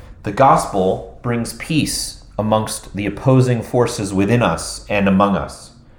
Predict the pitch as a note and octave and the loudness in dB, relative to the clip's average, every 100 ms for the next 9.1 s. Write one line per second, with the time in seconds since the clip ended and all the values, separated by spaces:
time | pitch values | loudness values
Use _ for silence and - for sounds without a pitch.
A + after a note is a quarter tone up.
0 | - - - - - - B2+ A#2+ A#2+ A#2 | -20 -20 -20 -20 -18 -2 4 6 4 0
1 | - A#2 C3+ F3 E3 C3+ A#2 C#3+ A2+ - | -4 0 2 2 2 0 4 4 4 -2
2 | - B2+ B2+ C#3+ B2 C#3 C3 A#2+ G#2+ G2+ | -6 -2 -2 0 4 6 6 4 0 -6
3 | - G2 G2+ - F#2 E2+ - - - - | -10 -6 -6 -4 -4 -4 -8 -18 -20 -20
4 | - - - - - - A2+ A#2 B2+ F#3 | -20 -20 -20 -20 -20 -6 0 4 6 4
5 | F#3 B2 A2+ A#2 B2 - C3 C3+ B2 A#2+ | 4 2 4 4 2 -4 -2 0 0 0
6 | A#2 A2+ A2+ A#2 C3 B2+ A2+ - - F2 | 0 0 -2 0 2 2 0 -6 -6 -4
7 | C2+ - - - - - - G2 A2 A#2 | -4 -8 -18 -20 -20 -20 -12 -6 -4 -2
8 | A#2 A2 - - - A2 F#2+ D2+ D2 - | -2 -6 -12 -10 -2 0 0 -2 -8 -12